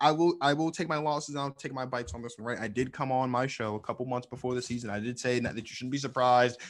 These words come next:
if the Commanders somehow stumble into the Super Bowl because they had a really good defense and because the offense seemed like it was getting together under Ryan Fitzpatrick slash Taylor Heinicke.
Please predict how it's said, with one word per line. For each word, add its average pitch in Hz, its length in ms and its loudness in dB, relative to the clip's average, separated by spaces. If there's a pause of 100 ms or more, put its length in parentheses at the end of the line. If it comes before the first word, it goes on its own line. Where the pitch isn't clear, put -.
(180)
if 143 140 2
the 139 120 -2
Commanders 131 500 0
somehow 156 760 2 (200)
stumble 160 520 4
into 151 160 -2
the 147 80 -4
Super 147 180 -2
Bowl 147 80 2
because 139 260 0
they 143 80 4
had 139 120 6
a 139 40 0
really 139 220 0
good 135 140 2
defense 127 380 2
and 123 100 0
because 120 320 -2
the 113 100 -2
offense 117 460 0
seemed 165 380 -2
like 135 160 0
it 139 40 -2
was 123 140 -4
getting 123 200 2
together 117 400 0 (320)
under 123 260 4
Ryan 113 280 4
Fitzpatrick 117 500 2 (180)
slash 117 640 0 (920)
Taylor 120 260 2
Heinicke. 107 400 -4